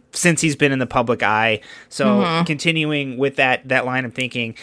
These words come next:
Speaker 1: So, you know, all in all, um, either stuff I expected or stuff that I was, I was happy to see. I also thought it was really cool, Jasmine. He gave his State of the City at the Americana Community Center down in Beachmont and not,
Speaker 2: Yeah.
Speaker 1: like,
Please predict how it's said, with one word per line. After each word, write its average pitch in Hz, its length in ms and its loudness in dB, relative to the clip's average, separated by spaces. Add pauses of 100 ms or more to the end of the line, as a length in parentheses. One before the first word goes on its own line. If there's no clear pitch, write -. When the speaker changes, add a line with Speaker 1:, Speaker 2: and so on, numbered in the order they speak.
(160)
Speaker 1:
So, 190 300 0
you 208 120 -2
know, 202 80 2
all 220 240 2
in 226 80 2
all, 214 320 2
um, 147 240 0
either 156 300 2
stuff 190 260 0
I 180 100 2
expected 151 480 -2
or 117 60 0
stuff 131 240 -4
that 127 100 -2
I 123 80 2
was, 117 300 -2
I 123 80 -4
was 120 120 -4
happy 120 240 -2
to 117 100 -4
see. 117 280 -4
I 170 120 0
also 277 240 0
thought 277 160 0
it 220 80 2
was 175 160 0
really 180 160 0
cool, 175 240 -2
Jasmine. 147 400 -2
He 151 100 -8
gave 156 420 0 (360)
his 160 160 -2
State 165 220 0
of 151 60 -2
the 139 120 -2
City 143 300 -2
at 143 200 2
the 147 140 0
Americana 131 600 -2
Community 120 440 -8
Center 113 240 -8
down 110 260 -4
in 101 100 -12
Beachmont 135 520 -4
and 101 120 -8
not, 107 220 -2
Speaker 2:
Yeah. 202 220 2
Speaker 1:
like, - 100 -14